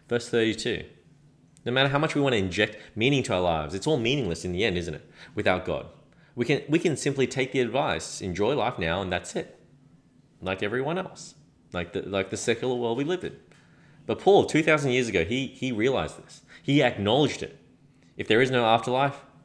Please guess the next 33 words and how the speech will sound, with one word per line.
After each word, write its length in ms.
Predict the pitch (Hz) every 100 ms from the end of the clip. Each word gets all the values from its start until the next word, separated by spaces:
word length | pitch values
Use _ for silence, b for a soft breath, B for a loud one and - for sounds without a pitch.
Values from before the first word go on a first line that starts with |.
| _
then 120 | 87
as 140 | 87 87
Ricky 240 | 104 113
Gervais 240 | 101 104 104
said, 280 | - 113
just, 240 | 80 - -
just 180 | 85 87
enjoy 220 | 85 90
life. 240 | 107 90
But 180 | 87 80 B -
Paul 160 | - 139
says 180 | 127 113
this 160 | 90
in, 140 | 92 85
in, 240 | 98 90 B B -
in 140 | 98
one 160 | 104 107
Corinthians 560 | 110 101 104 95 92
fifteen 320 | - 98 95
thirty-two, 400 | 87 87 85 -
which 180 | - -
I've 80 | 80
asked 220 | 80 85
you 60 | 95
to 60 |
turn 280 | 90 82 76
to. 200 | 82 117 143 B B _ 95
Let 80 |
me 100 | 98
read 180 | 107 87
it. 60 | 98
It 60 |
says, 200 | 95 92